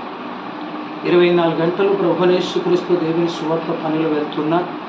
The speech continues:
ప్రభు నన్ను కాపాడుతూ, పోషిస్తూ, సంరక్షిస్తూ, సజ్జుడు ఉంటూ, ఈ నూతన సంవత్సరములో నూతన కార్యములు ప్రభు చేస్తూ ఉన్నాడు. ఈ భూమి మీద ఎవరికి చేయలేనంత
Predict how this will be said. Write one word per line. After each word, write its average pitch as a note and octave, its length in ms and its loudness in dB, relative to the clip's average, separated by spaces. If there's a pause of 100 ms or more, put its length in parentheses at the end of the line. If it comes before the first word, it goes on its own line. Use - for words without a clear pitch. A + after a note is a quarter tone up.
(460)
ప్రభు E3+ 220 4
నన్ను G3+ 260 2
కాపాడుతూ, F3+ 600 2
పోషిస్తూ, F3 640 2
సంరక్షిస్తూ, F3 680 0
సజ్జుడు D3+ 420 -2
ఉంటూ, D3+ 360 4 (640)
ఈ E3+ 60 6
నూతన G3 380 2
సంవత్సరములో G3 800 2
నూతన F3+ 340 0
కార్యములు F3 440 4
ప్రభు E3 280 2
చేస్తూ E3 400 0
ఉన్నాడు. D3+ 580 -2 (540)
ఈ E3+ 80 6
భూమి F#3+ 360 2
మీద G3 160 6
ఎవరికి F#3+ 440 4
చేయలేనంత F3 880 4